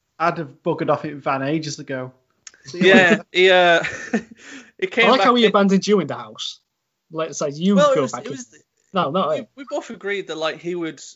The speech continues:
Speaker 2: he would, um, measure, like, the paranormal activity and see what was going on. And there's, like, you've got, like, an insanity measurement
Speaker 3: Mm.
Speaker 2: as well. So, like, everyone starts at a hundred percent sanity, and, like, the lower you go down,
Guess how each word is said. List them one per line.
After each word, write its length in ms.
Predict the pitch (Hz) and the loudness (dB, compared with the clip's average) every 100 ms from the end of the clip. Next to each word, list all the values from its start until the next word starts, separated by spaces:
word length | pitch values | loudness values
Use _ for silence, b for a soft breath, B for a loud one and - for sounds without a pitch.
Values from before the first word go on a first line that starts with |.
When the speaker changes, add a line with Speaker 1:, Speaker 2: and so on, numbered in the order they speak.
| _ _ | _ _
Speaker 2:
he 140 | 151 165 | -14 -10
would, 240 | 165 147 - _ - | -8 -10 -16 _ -18
um, 480 | 147 139 135 135 135 - _ _ _ - - | -14 -14 -16 -20 -20 -20 _ _ _ -20 -8
measure, 320 | 165 - 156 | -6 -6 -2
like, 200 | 151 143 | -2 -4
the 40 | |
paranormal 500 | - 156 147 147 139 - | -6 -6 -4 -6 -6 -8
activity 320 | - 131 127 | -14 -16 -16
and 140 | 127 | -18
see 140 | - 139 | -20 -16
what 160 | 135 127 | -14 -14
was 100 | 127 | -16
going 280 | 135 135 | -16 -14
on. 240 | 139 135 143 | -14 -14 -14
And 120 | 143 | -12
there's, 140 | 143 | -4
like, 200 | 147 147 | 0 0
you've 120 | 131 - | -2 -2
got, 200 | 180 156 | -2 0
like, 200 | 156 - | -2 -4
an 120 | 151 | -8
insanity 800 | 143 - 147 151 165 170 160 151 _ _ _ _ _ _ _ _ - | -8 -6 -6 -6 -8 -10 -10 -14 _ _ _ _ _ _ _ _ -12
measurement 420 | 151 151 165 180 | -6 -4 -4 -6
Speaker 3:
Mm. 40 | 160 | -6
Speaker 2:
as 120 | - | -2
well. 380 | 151 185 233 220 | 0 0 -2 -10
So, 200 | - 165 | -6 0
like, 260 | 160 151 - | 0 -2 -4
everyone 260 | 170 180 | -4 -4
starts 260 | 165 165 160 | -4 -6 -6
at 60 | - | -8
a 40 | |
hundred 280 | 147 139 135 _ _ - | -10 -14 -18 _ _ -20
percent 500 | - 147 139 - - | -12 -10 -12 -18 -16
sanity, 480 | - 139 - - - _ _ _ _ - | -12 -10 -12 -16 -20 _ _ _ _ -10
and, 120 | 143 | -2
like, 240 | 143 139 | 0 0
the 60 | 147 | -2
lower 220 | 147 156 | 0 0
you 100 | 143 | 0
go 120 | 135 | -4
down, 480 | 131 143 139 131 127 | -2 0 0 -4 -10